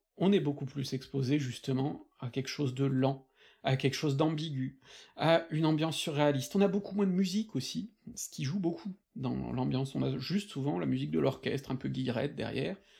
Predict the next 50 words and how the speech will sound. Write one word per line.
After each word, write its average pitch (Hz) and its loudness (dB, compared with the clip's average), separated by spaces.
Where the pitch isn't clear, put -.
On 147 6
a 226 6
du 156 -2
coup - -8
cette 139 -4
impression, 139 0
on 135 -14
comprend 156 -6
pas 165 -2
trop - -6
ce - -8
qui - -14
se - -10
passe, 135 -2
ou - -6
en 127 -2
tout - -10
cas 139 -4
que - -8
les 123 -2
gens 160 2
ne 165 0
comprennent 120 -4
pas 127 -6
ce - -16
qui - -10
se 135 -10
passe. - -8
On 131 2
a 143 4
des 135 2
passagers 135 2
qui 123 0
se 131 -4
font 139 0
des, 135 4
des 127 2
plaisanteries 135 2
en 131 4
montant 127 0
dans 127 0
un 123 2
canot 127 2
à 135 4
moitié 131 -2
vide, 135 -2
ce 139 -10
genre 131 -2
de 143 -2
choses, 208 -2